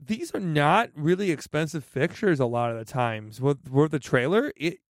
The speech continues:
it wouldn't cost that much to replace them and make himself feel real good, you know? And I think you can have a really nice, shiny home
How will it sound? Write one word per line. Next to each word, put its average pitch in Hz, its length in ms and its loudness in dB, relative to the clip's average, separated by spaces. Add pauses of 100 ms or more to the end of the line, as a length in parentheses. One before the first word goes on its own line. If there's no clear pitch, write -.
(140)
it 175 140 -2
wouldn't 214 340 -2
cost 196 340 -6
that 208 200 -4
much - 380 -6
to 185 120 -6
replace 165 480 -4
them 175 100 -6
and 147 100 -2
make 165 160 -2
himself 165 380 -4
feel 156 280 -4
real 165 240 -2
good, 160 500 0
you 151 160 -4
know? 156 360 -6 (460)
And 175 240 0
I 175 80 0
think 190 240 -8
you 214 80 -10
can 202 140 -2
have 196 100 -4
a 180 80 0
really 180 240 -2
nice, 175 240 -8
shiny 170 300 -6
home 147 380 2